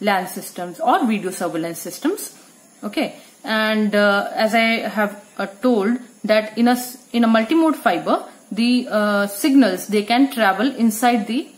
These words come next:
optical fiber in two ways or two manners. This diagram shows the same. But the first one is called as the zigzag path,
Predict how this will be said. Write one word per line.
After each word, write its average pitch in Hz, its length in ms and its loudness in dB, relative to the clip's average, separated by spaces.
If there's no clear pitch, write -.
optical 233 400 -2
fiber 220 500 -2
in 302 200 4
two 311 200 4
ways 160 340 -2
or 226 160 0
two 285 120 4
manners. 160 400 0
This 214 180 -6
diagram 214 400 0
shows 202 220 -4
the 208 100 -4
same. 196 360 -4
But 214 280 0
the 240 80 -2
first 311 280 0
one 233 240 0
is 226 160 -4
called 190 240 0
as 208 140 -2
the 285 100 2
zigzag 190 500 -2
path, 359 300 -2